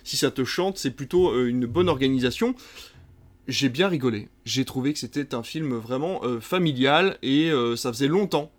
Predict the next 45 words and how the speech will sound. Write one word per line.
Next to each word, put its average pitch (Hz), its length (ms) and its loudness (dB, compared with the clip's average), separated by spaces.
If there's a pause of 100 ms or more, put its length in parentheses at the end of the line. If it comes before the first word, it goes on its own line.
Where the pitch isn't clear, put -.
(120)
que 131 80 -6
j'avais 120 260 2
pas 135 160 0
eu 175 200 -2
vraiment 135 360 -4
cette 131 220 -8
impression, 135 440 -6 (320)
euh, 117 200 0
dans 117 200 -4
un 120 40 -4
film 160 160 -4
de 139 80 0
super-héros, 135 560 0
que 143 100 -4
vous 127 300 -6
pouvez 151 320 0
aller 147 180 4
le 135 60 -2
voir, 160 380 0 (360)
même 196 220 2
si - 120 -2
vous 160 100 -2
n'avez 143 200 4
pas 135 100 0
vu 131 100 -2
le 127 60 -6
premier. 117 280 -4
Tout - 260 -4
est 131 40 6
expliqué 127 360 -2
au 127 100 2
début 131 340 2
de 151 100 -4
façon, 120 460 -6
euh, 104 60 -6
très 151 240 -4
sympathique, 131 580 -6 (200)
sans 151 200 0
faire 147 220 0
un 123 120 -4
gros 127 340 4
résumé, 135 560 4
euh, 127 180 4
écrit, 135 480 -2
euh, 120 200 2